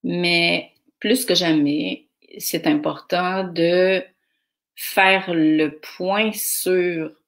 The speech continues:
euh, cette, euh, énergie-là. Je vais d'abord vous, euh,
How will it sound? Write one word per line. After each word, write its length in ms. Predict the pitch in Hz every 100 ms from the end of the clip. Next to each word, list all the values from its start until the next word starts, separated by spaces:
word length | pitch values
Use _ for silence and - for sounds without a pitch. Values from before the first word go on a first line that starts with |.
| -
euh, 280 | 156 143 147
cette, 560 | 160 - - - - -
euh, 380 | 156 - - - - _ _
énergie-là. 760 | 180 165 147 143 160 151 131 - _ _ _ _ _ _ _ _ _ _ _ _ _ _ _ _ _ - - - - - _ _ _ _ _
Je 180 | 165 175
vais 160 | 180 175
d'abord 720 | 170 160 175 202 214 214 185
vous, 440 | 165 170 165 160 151
euh, 840 | 139 - - - 117 95 95